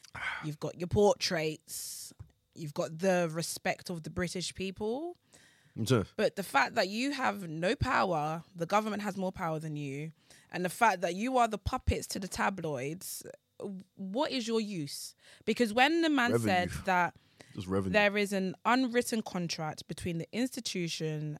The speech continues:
Speaker 2: and the press, so the taxpayer, I wrote, "The pa-, taxpayer in the U K pays for the royal family, and in return for those payments, there is an expectation that the royal family will be available to the media." So they dance,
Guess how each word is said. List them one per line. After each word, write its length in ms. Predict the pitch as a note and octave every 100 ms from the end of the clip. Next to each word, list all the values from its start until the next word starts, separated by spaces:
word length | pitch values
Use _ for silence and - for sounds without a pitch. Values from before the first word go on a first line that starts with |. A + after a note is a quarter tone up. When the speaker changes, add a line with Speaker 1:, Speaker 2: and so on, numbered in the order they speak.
| _
Speaker 2:
and 160 | E3 F#3+
the 60 | G3+
press, 640 | - E3+ D3 D#3+ - - _ _
so 320 | - F#3 E3+
the 140 | D#3+ E3
taxpayer, 840 | - A#3+ - - - G#3+ F#3 E3+ -
I 80 | G3
wrote, 200 | E3+ -
"The 60 |
pa-, 180 | - C4
taxpayer 520 | - C#4+ - - A3 G3
in 80 |
the 80 | F#3+
U 180 | F#3 G#3
K 220 | - F#3
pays 340 | - F#3+ G#3+ -
for 80 |
the 100 | B3
royal 240 | A#3 A3+ A3
family, 480 | - E3 D#3 D3+ - - - -
and 140 | G3+
in 80 | G#3
return 460 | A3 - D4+ F4
for 120 | F4 A3
those 240 | F#3 E3+
payments, 680 | - G#3+ G3+ D3 B2+ - - _ - - -
there 140 | G3
is 120 | G3+
an 100 | G3
expectation 800 | A#3 - C4+ - - A#3+ A#3+ G3
that 100 | E3+
the 80 | E3
royal 240 | E3 F#3
family 420 | G3+ - F#3 F#3 F3
will 140 | E3+
be 160 | E3+ D#3+
available 720 | E3+ E3 E3+ F#3 G3 F3+ F3
to 100 | E3 E3
the 60 |
media." 400 | E3 E3 D#3 C#3
So 140 | D3+ G3
they 100 | G#3+
dance, 640 | - B3+ B3 E3 - -